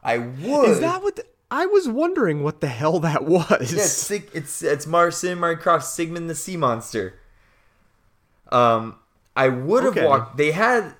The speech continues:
Speaker 1: they had at the store all the H R Puffin stuff once, except for H R Puffin stuff. And if they had him,
Speaker 2: <laughs>
Speaker 1: I would have walked out with all four of those. But they had Cling and Clang and Witchy Poo.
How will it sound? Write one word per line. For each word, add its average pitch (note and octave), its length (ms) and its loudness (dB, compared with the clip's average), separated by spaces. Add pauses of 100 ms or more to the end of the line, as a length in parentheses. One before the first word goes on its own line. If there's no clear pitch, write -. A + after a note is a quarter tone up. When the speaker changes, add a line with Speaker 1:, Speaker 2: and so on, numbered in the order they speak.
Speaker 1:
they C3+ 160 0
had G3 200 0
at G3+ 120 -4
the D#3 60 -10
store - 420 0
all D3+ 320 6
the - 200 -2
H C#3 200 -4
R C3 100 2
Puffin C#3 420 -2
stuff A#2+ 360 -2
once, A2 280 -6
except C#3+ 500 0
for B2+ 180 -4
H A#2+ 240 -4
R G#2+ 100 2
Puffin C3 460 -8
stuff. F#2 500 -6 (520)
And B2 100 -8
if A#2+ 100 -8
they B2+ 140 0
had E3+ 320 0
him, D3 320 -2 (120)
Speaker 2:
<laughs> - 100 -4
Speaker 1:
I C3 80 4
would D3 120 2
have C#3 80 -4
walked C#3+ 300 2
out C3 120 4
with A#2 140 -2 (100)
all C#3+ 260 4
four C3 340 0
of G#2+ 140 -8
those. F#2 520 -2 (380)
But A2+ 100 -4
they C3 100 0
had D3+ 300 -2
Cling C#3+ 300 -6
and A#2+ 120 -8
Clang A#2+ 320 -6
and G#2 140 -8
Witchy A#2 260 -8
Poo. F#2+ 400 -10